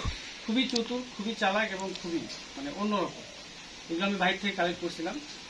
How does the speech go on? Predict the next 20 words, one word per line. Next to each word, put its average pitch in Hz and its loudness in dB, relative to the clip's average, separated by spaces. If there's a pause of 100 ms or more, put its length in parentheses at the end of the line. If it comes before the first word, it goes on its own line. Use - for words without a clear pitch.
আর 160 0
সাথে, 180 0
আহ, 170 4
ওয়ার্কিং 190 6
লাইনের 214 4
ডগ 190 2
আছে, 190 0
শো 185 2
লাইনের 175 4
আছে। 160 -4 (100)
শো 175 2
লাইনেরটা 185 2
দেখতে 175 0 (100)
শো 190 4
আর 160 2 (100)
কি, 185 2
এগুলো 160 2
বিভিন্ন 156 0 (100)
প্রদর্শনীতে 151 -2
এগুলো 139 -6